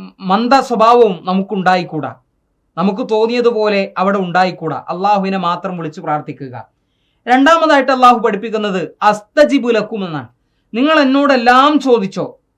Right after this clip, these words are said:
എന്ത് ചോദിച്ചാലും ഞാൻ നിങ്ങൾക്ക് തരും. അതിനുള്ള കൃത്യമായ ഉത്തരം ഞാൻ നിങ്ങൾക്ക്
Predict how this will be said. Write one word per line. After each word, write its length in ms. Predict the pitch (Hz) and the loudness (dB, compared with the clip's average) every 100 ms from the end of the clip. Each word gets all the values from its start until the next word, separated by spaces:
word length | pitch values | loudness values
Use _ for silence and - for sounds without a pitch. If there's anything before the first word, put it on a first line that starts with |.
| - | -6
എന്ത് 340 | 196 247 277 | -2 0 2
ചോദിച്ചാലും 640 | 302 247 220 214 214 208 208 | 0 0 -2 -2 -4 -4 -2
ഞാൻ 200 | 190 196 | -2 -2
നിങ്ങൾക്ക് 400 | 196 190 185 190 | -2 -4 -6 -6
തരും. 240 | 160 151 - _ _ _ _ _ _ - | -6 -6 -10 _ _ _ _ _ _ 0
അതിനുള്ള 260 | 240 294 | 4 4
കൃത്യമായ 480 | 285 247 - 269 247 | 2 0 -2 -2 0
ഉത്തരം 380 | 226 202 233 240 | -2 -4 -2 -2
ഞാൻ 160 | 214 202 | -2 -4
നിങ്ങൾക്ക് 500 | 202 196 196 202 | -4 -6 -6 -8